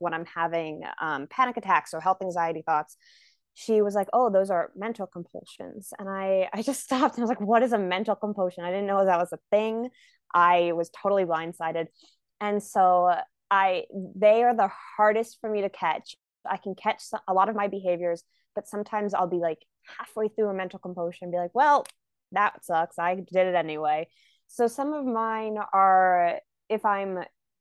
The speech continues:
in the midst of a really bad panic or any type of, um, "Oh my gosh, I think I have this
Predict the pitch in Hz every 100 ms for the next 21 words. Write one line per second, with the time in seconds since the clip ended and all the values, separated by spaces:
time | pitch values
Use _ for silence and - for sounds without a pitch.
0 | - 233 240 233 208 185 202 - - 180
1 | 185 175 180 180 170 - - 339 269 220
2 | - 180 - 208 214 - 196 190 175 165
3 | 165 170 - _ - 185 165 151 131 -
4 | _ 185 180 175 160 175 165 165 160 151
5 | 160